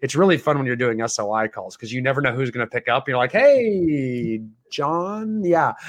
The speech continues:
Like <laughs> better for expireds and fizbos for sure. Um, 'cause you know you're calling a fizbo and an expired. You don't need to know their name. You're not supposed to know them personally.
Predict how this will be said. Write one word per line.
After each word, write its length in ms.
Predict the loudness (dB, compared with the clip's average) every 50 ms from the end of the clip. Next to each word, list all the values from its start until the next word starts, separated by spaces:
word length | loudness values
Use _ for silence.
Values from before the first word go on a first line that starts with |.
| -14 -8 -2
Like 200 | -2 -2 0 -2
<laughs> 480 | -4 -4 -6 -8 -10 -20 -20 -20 _
better 580 | -16 -12 -8 -4 -2 0 4 4 6 6 6 4
for 160 | 4 4 2 2
expireds 520 | 0 -2 0 2 2 4 4 2 0 -2
and 120 | -6 -6
fizbos 440 | -4 -4 -6 -6 -6 -8 -8 -8 -10
for 100 | -12 -16
sure. 300 | -14 -12 -10 -12 -12 -12 _ _ _ -20 -20 _ -8
Um, 180 | -6 -6 -6 -6
'cause 120 | -6 -6
you 100 | -4 -2
know 120 | 0 2 4
you're 180 | 4 4 4
calling 240 | 2 2 2 2 2
a 80 | 0 0
fizbo 340 | 0 0 0 2 2 0 0
and 80 | 0 0
an 60 | -4
expired. 400 | -6 -6 -4 -2 0 0 -2 -4
You 60 | -6
don't 140 | -8 -8 -10
need 100 | -12 -14
to 60 | -12
know 100 | -12 -12
their 140 | -12 -12 -14
name. 240 | -14 -14 -16 -16 -14
You're 60 | -14
not 160 | -14 -14 -12
supposed 220 | -10 -8 -8 -8 -8
to 60 | -8
know 240 | -6 -4 -2 -2 -2
them 200 | -4 -6 -10 -6
personally. 500 | -4 -4 -4 -6 -8 -20 -20 -20 -20